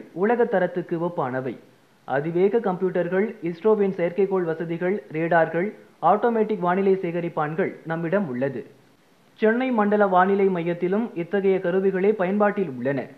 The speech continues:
சென்னை வானிலையை ஆய்வு செய்ய இரண்டு டாப்ளர் ரேடார்களும், தென் தமிழகத்தை கண்காணிக்க மூன்று டாப்ளர் ரேடார்களும் பயன்பாட்டில் உள்ளன. நாட்டின் சிறந்த ரேடார் தொழில்நுட்ப வல்லுநர்கள்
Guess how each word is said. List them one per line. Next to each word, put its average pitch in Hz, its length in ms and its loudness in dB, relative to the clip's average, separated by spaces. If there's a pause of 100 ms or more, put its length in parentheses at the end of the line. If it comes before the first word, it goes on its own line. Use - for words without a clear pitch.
(440)
சென்னை 214 320 0
வானிலையை 196 640 2
ஆய்வு 180 360 0
செய்ய 190 320 2
இரண்டு 196 240 0
டாப்ளர் 175 480 0
ரேடார்களும், 170 520 0 (320)
தென் 214 280 0
தமிழகத்தை 208 480 2
கண்காணிக்க 180 580 0
மூன்று 208 320 0
டாப்ளர் 180 460 0
ரேடார்களும் 175 520 0
பயன்பாட்டில் 190 540 0
உள்ளன. 131 240 -2 (580)
நாட்டின் 214 480 2
சிறந்த 196 320 0
ரேடார் 196 400 2
தொழில்நுட்ப 180 420 -4
வல்லுநர்கள் 160 560 -2